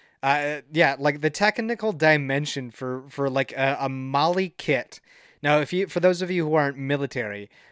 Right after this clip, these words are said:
but a Molly knife, a Molly gear, M O L L E, it's M period O period L period L period E period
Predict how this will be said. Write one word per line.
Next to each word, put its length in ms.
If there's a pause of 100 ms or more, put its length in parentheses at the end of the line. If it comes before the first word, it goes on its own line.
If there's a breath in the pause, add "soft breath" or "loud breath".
(140)
but 120
a 60
Molly 540
knife, 560
a 220
Molly 440
gear, 480
M 180
O 120
L 220
L 300
E, 380 (160)
it's 280
M 240
period 400
O 200
period 420
L 340 (100)
period 360
L 240
period 420
E 180
period 460